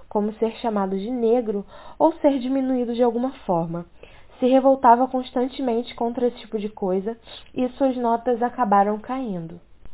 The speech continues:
Ela decidiu intervir no assunto e os irmãos mais velhos de Malcolm, Wilfred e Hilda, concordaram que ele fosse morar com ela em Boston.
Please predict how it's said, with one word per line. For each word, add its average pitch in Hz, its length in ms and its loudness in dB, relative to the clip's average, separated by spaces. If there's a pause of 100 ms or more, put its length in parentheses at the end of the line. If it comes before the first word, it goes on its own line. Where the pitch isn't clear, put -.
(680)
Ela 226 560 2
decidiu 214 720 -4
intervir 277 680 -4
no 285 120 -4
assunto 214 560 -6 (500)
e 262 100 0
os 247 120 0
irmãos 254 400 -2
mais 277 240 -4
velhos 196 340 0
de 190 80 -8
Malcolm, 196 600 -2 (440)
Wilfred 240 640 0
e 202 140 -2
Hilda, 190 540 -2 (360)
concordaram 233 920 2
que 202 120 -6
ele 214 180 2
fosse 226 300 -2
morar 214 380 0
com 220 160 -2
ela 202 180 0
em 233 80 -4
Boston. 170 560 -2